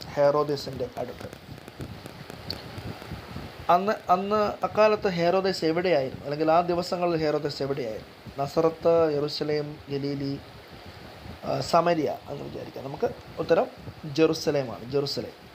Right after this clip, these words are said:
ഇതിൽ യെരൂശലേം എന്നുള്ളത് അത്, ആ, പി ഒ സിയിൽ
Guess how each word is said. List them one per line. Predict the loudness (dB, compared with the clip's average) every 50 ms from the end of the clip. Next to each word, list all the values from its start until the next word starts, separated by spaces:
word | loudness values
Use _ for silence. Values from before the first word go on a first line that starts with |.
| -18 -16 -14 -14 -14 -14 -16 -16 -12 -6
ഇതിൽ | -2 0 0
യെരൂശലേം | 2 2 2 2 2 2 2 2 2 2 2 0
എന്നുള്ളത് | -2 -2 0 0 2 2 2 0 0 -4 -6 -8 -6
അത്, | -6 -4 -6 -6 -8 -12 -16 -18 -18 -16 -16 -16 -16 -16 -16 -18 -16 -16 -16 -14 -12
ആ, | -10 -10 -10 -10 -8 -8 -8 -8 -8 -12 -14 -14 -14 -14 -12 -12 -12 -10 -12 -12 -14 -14 -16 -8 -4 -2
പി | 0 2 2
ഒ | 2 0 0
സിയിൽ | 0 0 0 0